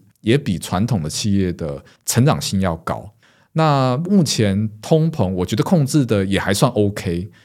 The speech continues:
虽然说上一次的这个C P I公布的结果有一点出乎市场的预期，好，就是比较差啦。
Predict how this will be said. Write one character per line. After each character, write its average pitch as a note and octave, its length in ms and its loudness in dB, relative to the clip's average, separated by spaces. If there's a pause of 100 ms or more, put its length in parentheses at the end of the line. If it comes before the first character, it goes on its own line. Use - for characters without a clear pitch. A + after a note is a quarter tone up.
(280)
虽 - 180 4
然 D3+ 120 6
说 D#3 100 6
上 D3+ 180 2
一 B2 60 2
次 C3 180 0
的 A2 140 4
这 A2+ 140 0
个 G#2+ 120 2
C B2+ 200 0
P B2+ 180 0
I A#2 100 4
公 A#2 220 0
布 C3 100 0
的 G2 80 2
结 E2+ 240 -2
果 D#2+ 360 -6 (260)
有 A2 200 4
一 E3 40 4
点 F2+ 520 2
出 E3 320 0
乎 D#3 160 2
市 D3+ 180 -2
场 D#2+ 180 -4
的 D#2 100 -8
预 A#2+ 140 0
期， - 380 -6 (200)
好， F2+ 140 -4
就 F2+ 140 0
是 B2 160 2
比 F#2 140 -4
较 G2 100 2
差 - 300 -2
啦。 D2 200 -6